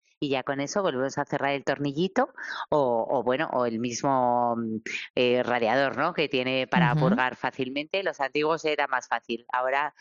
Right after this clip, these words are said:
Speaker 1: está más escondido y es con, con un, una especie de tornillo.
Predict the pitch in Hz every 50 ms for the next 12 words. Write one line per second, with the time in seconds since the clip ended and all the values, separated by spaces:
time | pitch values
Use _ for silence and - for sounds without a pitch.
0 | _ - - 143 - 151 143 143 135 - 139 - - 147 135 135 147 156 170 185
1 | 220 - _ - - - - - 156 147 147 143 131 - - 147 139 135 131 131
2 | 131 123 123 123 123 120 - - 143 135 131 135 135 131 131 127 127 123 123 120
3 | 127 135 135 135 131 - - 143 - 139 139 131 123 - 120 - 120 117 110 101
4 | 110 104